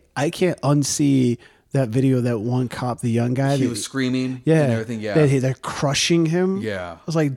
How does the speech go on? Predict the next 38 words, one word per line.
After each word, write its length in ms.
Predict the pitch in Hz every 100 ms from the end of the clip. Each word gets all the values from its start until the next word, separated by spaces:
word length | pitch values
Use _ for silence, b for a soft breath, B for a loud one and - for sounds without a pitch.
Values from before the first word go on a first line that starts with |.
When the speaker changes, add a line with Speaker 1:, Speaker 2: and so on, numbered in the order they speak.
| _ _ -
Speaker 1:
"What 180 | 247
the 100 | -
fuck 400 | 294 - 254 -
is 100 | 185
wrong 220 | 165 302 311
with 100 | 156
these 160 | 143
people, 340 | - 131 110 113
dude?" 320 | 135 220 170 B B B
Speaker 2:
A 40 | 123
lot 300 | 123 120 127
Speaker 1:
Yeah. 40 |
Speaker 2:
of 60 | 120
shit 180 | - 120
is 120 | 98
wrong 240 | 107 107 101
with 200 | 98 -
them, 180 | 90 87
man. 260 | 82 90 - 135
A 40 |
Speaker 1:
Well 140 | 190 135
Speaker 2:
lot 80 |
of 60 | 98
shit. 200 | - 95 B B B
But, 180 | 117 117
um, 240 | 113 110 107
the 80 |
next 240 | 113 117 127
one, 400 | 117 101 92 - 127 104 _ B B -
probably 200 | 117 107
gonna 140 | 104
butcher 280 | 101 101 107
this 220 | 98 -
name 160 | 101 98
as 120 | 92
well. 440 | 101 101 101 101 -
Uh, 140 | 95 - - _ b b b
I, 260 | - 90